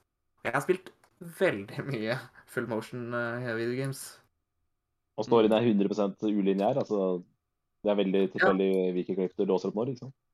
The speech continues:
Speaker 1: Det er så unikt til sånne type spill.
Speaker 3: Yes. Eh, hva er deres nominasjoner her?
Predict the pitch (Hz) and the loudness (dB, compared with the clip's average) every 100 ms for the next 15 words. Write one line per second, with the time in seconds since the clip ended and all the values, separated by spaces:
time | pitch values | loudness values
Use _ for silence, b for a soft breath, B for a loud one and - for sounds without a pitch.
0 | _ _ _ _ - 151 - 185 185 185 | _ _ _ _ -6 -6 0 2 4 4
1 | 180 170 170 156 139 - 156 151 147 147 | 4 2 2 0 -4 -4 -2 0 0 -4
2 | - 127 104 107 131 131 190 _ _ _ | -6 -6 -6 -8 -8 -10 -10 _ _ _
3 | _ - - - - - _ - 143 147 | _ -20 -20 -20 -20 -20 _ -12 -8 -8
4 | 147 139 - _ _ _ _ _ _ _ | -8 -10 -16 _ _ _ _ _ _ _
5 | _ _ _ _ - 151 151 151 147 143 | _ _ _ _ -8 -4 -4 -4 -4 -4
6 | 147 135 147 139 123 - - 131 131 127 | -6 -8 -10 -8 -10 -10 -16 -12 -12 -10
7 | 127 131 127 120 151 | -10 -10 -12 -10 -10